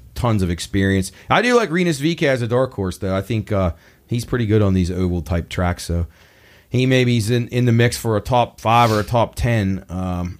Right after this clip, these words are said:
but if you had to go with somebody, if you had to make a pick to win it, would you go with Newgarden or, uh, McLaughlin?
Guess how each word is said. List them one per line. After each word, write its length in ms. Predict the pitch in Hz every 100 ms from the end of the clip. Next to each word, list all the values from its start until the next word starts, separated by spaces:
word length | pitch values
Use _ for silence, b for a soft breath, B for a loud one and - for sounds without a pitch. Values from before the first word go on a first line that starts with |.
| -
but 160 | 117
if 80 | 117
you 120 | 131
had 200 | 139 151
to 80 | 135
go 240 | 127 135 147
with 100 | 143
somebody, 540 | 147 143 143 147 147
if 100 | 120
you 160 | 113 110
had 360 | 123 135 131
to 400 | 123 117 107 73 82
make 300 | 113 120 110
a 60 |
pick 300 | - 123 120
to 60 | 110
win 280 | 95 113 101
it, 160 | 90 - -
would 340 | 98 95 95
you 100 | 104
go 140 | 95 107
with 160 | 107
Newgarden 640 | 101 113 113 123 131 131 120 b b
or, 560 | - 98 98 98 95 95
uh, 360 | 95 92 92 90
McLaughlin? 680 | 95 87 113 104 92 82